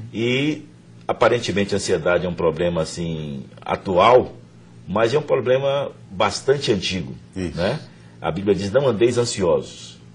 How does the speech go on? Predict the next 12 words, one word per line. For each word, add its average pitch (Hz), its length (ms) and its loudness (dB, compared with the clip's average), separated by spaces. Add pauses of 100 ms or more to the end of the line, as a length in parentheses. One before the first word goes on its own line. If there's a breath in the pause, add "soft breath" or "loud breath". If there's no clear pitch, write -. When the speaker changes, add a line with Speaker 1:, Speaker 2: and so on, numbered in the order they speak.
(340)
Speaker 1:
O - 120 -6
que 151 200 0
é 156 40 4
a 151 60 2
ansiedade? 78 720 -2
Speaker 2:
A 101 160 -8
ansiedade, 110 500 0
nós 123 540 -2
percebemos 92 560 -2
suas 90 240 -2
manifestações 87 960 -4
como, 85 480 -6